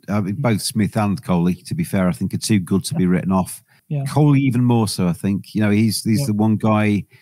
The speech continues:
Speaker 1: um, probably before anybody else, who was averaging over fifty in all forms of the game. Um, he's just a true, I mean, he's, I,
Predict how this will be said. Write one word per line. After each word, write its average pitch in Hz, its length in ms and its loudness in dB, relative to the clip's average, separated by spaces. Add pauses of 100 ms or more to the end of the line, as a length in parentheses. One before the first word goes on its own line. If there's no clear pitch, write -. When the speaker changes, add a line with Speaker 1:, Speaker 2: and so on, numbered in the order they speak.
(320)
Speaker 1:
um, 101 200 0
probably 117 280 0
before 110 360 0
anybody 107 360 2
else, 101 260 0
who 101 100 -2
was 95 120 0
averaging 101 320 0
over 95 160 0
fifty 98 440 -2
in 98 80 2
all 101 160 2
forms 98 340 -2
of 76 60 -8
the 95 60 0
game. 101 480 0 (300)
Um, 101 420 -2
he's 107 180 -6
just - 240 -6
a 117 80 -6
true, 117 240 -2
I 123 120 0
mean, 143 120 0 (320)
he's, 180 440 2
I, 147 100 -10